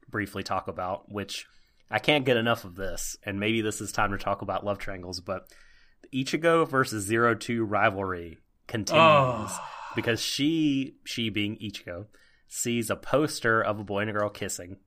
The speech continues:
Speaker 1: I guess she's looking through, like, a bookshop window or something, and, uh, and she's wondering about, you know, Kisu.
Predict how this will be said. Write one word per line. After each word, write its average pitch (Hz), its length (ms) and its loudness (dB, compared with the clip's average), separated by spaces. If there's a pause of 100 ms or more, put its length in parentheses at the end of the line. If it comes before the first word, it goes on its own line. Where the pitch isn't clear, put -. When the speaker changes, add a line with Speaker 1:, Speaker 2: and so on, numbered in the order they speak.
(140)
Speaker 1:
I 101 80 -6
guess 104 100 -4
she's 110 220 -6
looking 107 260 -4
through, 107 160 -4
like, 101 140 0
a 104 60 0
bookshop 104 500 -2
window 95 320 -6
or 95 100 -6
something, 95 420 -8
and, 92 220 -12 (800)
uh, 98 360 2
and 98 120 -6
she's 107 240 -4
wondering 107 520 0
about, 104 360 -2
you 104 80 -8
know, 101 80 -6
Kisu. 101 600 -8